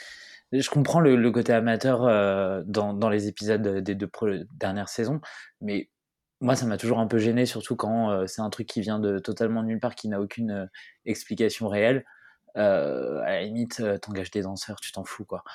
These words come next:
Mais, euh, mais là, je trouvais ça réussi. Mais alors, c'est de l'histoire à côté, j'en pouvais plus. Genre, le, encore le, l'histoire du re-, du père qui revient,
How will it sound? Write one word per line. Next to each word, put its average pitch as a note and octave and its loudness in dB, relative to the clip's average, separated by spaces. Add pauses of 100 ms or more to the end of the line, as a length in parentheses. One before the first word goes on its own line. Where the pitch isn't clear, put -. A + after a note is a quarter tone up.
(440)
Mais, G#2+ 2
euh, G2+ 0
mais G2+ -2
là, C3 6
je C#3+ 0
trouvais A#2+ -2
ça A#2+ -2
réussi. A#2 -2
Mais A2 -4
alors, G2 -4
c'est - -10
de G#2 -6
l'histoire C3+ -2
à A#2 -2
côté, C#3 -2
j'en A2 -8
pouvais C#3 -2
plus. D#3 -4 (440)
Genre, A2+ 2
le, A#2 4
encore A2+ 0
le, G#2 2
l'histoire A2+ 0
du A2+ 0
re-, G#2+ 2
du G#2+ -4
père B2+ 0
qui - -8
revient, A#2 2